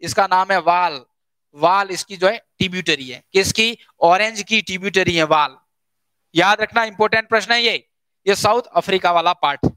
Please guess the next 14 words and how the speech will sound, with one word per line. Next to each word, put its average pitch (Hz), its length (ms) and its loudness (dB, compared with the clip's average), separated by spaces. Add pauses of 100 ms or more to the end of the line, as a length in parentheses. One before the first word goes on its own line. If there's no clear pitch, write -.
(280)
जहां 175 180 2
से 196 120 -4
आपके 180 280 0
प्रश्न 220 420 -2 (260)
अलग 170 280 0
अलग 170 120 -2
तरीके 156 380 -8
से 202 100 -2
पूछे 151 300 -10
जाते 127 260 -16
हैं, 143 80 -20 (120)
ठीक 190 160 -4
है, 240 240 0 (360)
बिल्कुल। 151 340 -6